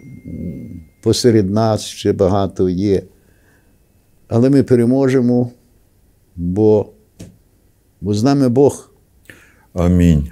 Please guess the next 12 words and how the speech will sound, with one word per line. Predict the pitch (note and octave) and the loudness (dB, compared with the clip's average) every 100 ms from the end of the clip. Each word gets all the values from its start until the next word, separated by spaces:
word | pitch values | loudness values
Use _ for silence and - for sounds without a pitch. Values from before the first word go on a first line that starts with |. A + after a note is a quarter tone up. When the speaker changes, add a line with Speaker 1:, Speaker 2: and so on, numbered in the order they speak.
| - | -4
Speaker 1:
Бо | |
ми | - | 0
Speaker 2:
амінь, | A2+ B2+ A#2+ | 4 6 6
Speaker 1:
воюємо | A#2+ C#3+ B2+ A2 | 6 6 6 6
за | A2 | 4
Speaker 2:
амінь. | - | 2
Speaker 1:
правду. | B2 A#2 G2 D#2 C#2 _ _ - _ _ _ _ _ _ _ _ _ _ _ _ _ | 2 2 0 -4 -12 _ _ -20 _ _ _ _ _ _ _ _ _ _ _ _ _
Speaker 2:
Степан | - - A#2 | -4 0 2
Ількович, | A#2 F#2+ G2 F2+ | 2 2 0 0
дуже | F#2+ D3 C#3+ | 2 4 4
дякую | B2+ B2 - G2 G2+ | 4 2 2 0 2
вам. | A#2 B2 B2 | 2 0 -4